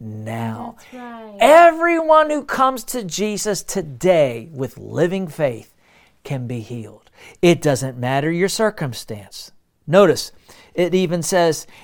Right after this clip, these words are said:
Speaker 1: "And the unclean spirits, whenever they saw him, they fell down before him and cried out, saying, 'You are the Son of God.' And he cast them out." So whether you're crippled, bent over,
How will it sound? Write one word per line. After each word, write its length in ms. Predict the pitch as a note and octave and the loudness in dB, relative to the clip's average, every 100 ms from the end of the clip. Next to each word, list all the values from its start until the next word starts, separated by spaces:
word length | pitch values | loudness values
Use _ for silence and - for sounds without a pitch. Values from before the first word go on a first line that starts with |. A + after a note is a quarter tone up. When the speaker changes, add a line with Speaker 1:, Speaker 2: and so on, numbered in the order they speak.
| _ | _
Speaker 1:
"And 240 | G3+ G3+ F#3 | 2 2 4
the 160 | F3+ - | 2 4
unclean 720 | A#3 C#4+ D4+ A3+ B3+ C4 B3+ | 6 6 4 -4 -2 -2 -2
spirits, 840 | A3+ - - C#4+ D#3 - - - - _ _ _ | -6 -8 -6 -4 -4 -6 -16 -18 -20 _ _ _
whenever 400 | D3 D#3+ F3+ F#3 | -4 0 2 2
they 160 | F#3 F#3+ | 0 0
saw 440 | F3 F#3 F3+ F3 | -2 0 2 2
him, 300 | C3 A#2 A2 _ _ - - | -2 -8 -10 _ _ -20 -4
they 160 | D3+ D#3+ | 2 2
fell 300 | - D#3 C#3+ | 2 2 2
down 420 | B2+ E3 F#3+ F#3 | 0 0 0 0
before 460 | F3+ D#3+ - E3+ D3+ | -4 -4 0 0 2
him 160 | C#3 | -4
and 140 | C3+ B2 | -6 -10
cried 400 | - D#3 D3 C#3+ | -2 2 2 2
out, 200 | C#3 - | 0 -2
saying, 320 | D3+ C#3 C3+ | -8 -8 -6
'You 180 | C3+ C#3 | -4 -2
are 180 | D#3 C3+ | -2 -2
the 100 | A#2 | -10
Son 300 | - C#3+ C3 | -14 -14 -14
of 160 | B2 | -16
God.' 420 | B2 A2+ - - - _ _ _ _ _ _ - | -16 -16 -16 -20 -20 _ _ _ _ _ _ -16
And 160 | B2+ | -12
he 100 | A2+ | -12
cast 420 | A2 - B2+ - - | -12 -14 -14 -14 -18
them 160 | G#2+ | -18
out." 360 | G#2 G#2+ - - _ _ _ _ _ - - | -18 -20 -20 -20 _ _ _ _ _ -20 -10
So 180 | F3 | -2
whether 320 | E3+ F#3 F#3+ E3+ | 4 4 4 2
you're 220 | C#3+ C3 | -2 -6
crippled, 520 | - C4 C4 B3+ A3 | -4 -2 -2 -4 -4
bent 200 | D#3+ F3 | -4 0
over, 460 | G3+ A#3 B3 D4+ | 4 4 2 -2